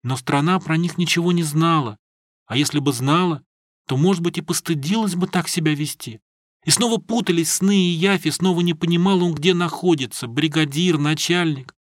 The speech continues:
Да какой он к черту начальник, мальчишка, недоросль, недотепа. Что он себе вообразил и кого дурачит? В какие взрослые дела лезет, ничего в них не понимая?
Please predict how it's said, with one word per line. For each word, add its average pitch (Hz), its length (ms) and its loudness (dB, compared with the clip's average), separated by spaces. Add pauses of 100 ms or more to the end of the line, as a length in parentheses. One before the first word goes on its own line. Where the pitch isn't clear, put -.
(160)
Да 156 120 0
какой 208 300 0
он 196 60 2
к - 80 -10
черту 190 500 2
начальник, 175 760 0
мальчишка, 156 760 0
недоросль, 135 680 0
недотепа. 160 760 -2 (460)
Что - 360 0
он 214 120 0
себе 190 320 0
вообразил 180 640 0
и 170 60 0
кого 175 280 0
дурачит? 165 640 0 (340)
В - 80 -20
какие 208 300 0
взрослые 190 600 2
дела 190 300 2
лезет, 190 460 2
ничего 165 400 0
в 160 80 0
них 196 260 0
не 170 100 2
понимая? 160 720 0